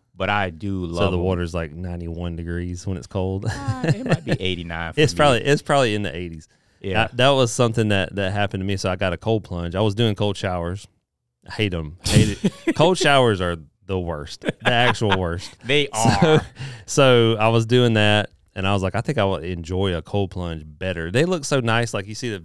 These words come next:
Speaker 2: the commercials, people get in the cold plunge, and
Speaker 1: Yeah.
Speaker 2: you're like, "Ah," you know.
Speaker 1: The infinity
Speaker 2: And I'm like,
Speaker 1: pool.
Speaker 2: "All right, I'm gonna try this." So, so I got a cold plunge, and it's got a little ther-,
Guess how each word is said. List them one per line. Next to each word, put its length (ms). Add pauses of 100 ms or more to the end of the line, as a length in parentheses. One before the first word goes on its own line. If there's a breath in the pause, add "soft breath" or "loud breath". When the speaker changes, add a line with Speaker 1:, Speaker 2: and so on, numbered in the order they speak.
(120)
Speaker 2:
the 100
commercials, 600
people 240
get 140
in 100
the 60
cold 300
plunge, 400
and 80
Speaker 1:
Yeah. 80
Speaker 2:
you're 80
like, 200
"Ah," 380 (100)
you 100
know. 180 (180)
Speaker 1:
The 200
infinity 440
Speaker 2:
And 80
I'm 80
like, 120
Speaker 1:
pool. 80
Speaker 2:
"All 40
right, 220
I'm 260
gonna 140
try 200
this." 200
So, 180
so 140
I 40
got 160
a 40
cold 260
plunge, 460 (640)
and 140
it's 120
got 160
a 40
little 220
ther-, 220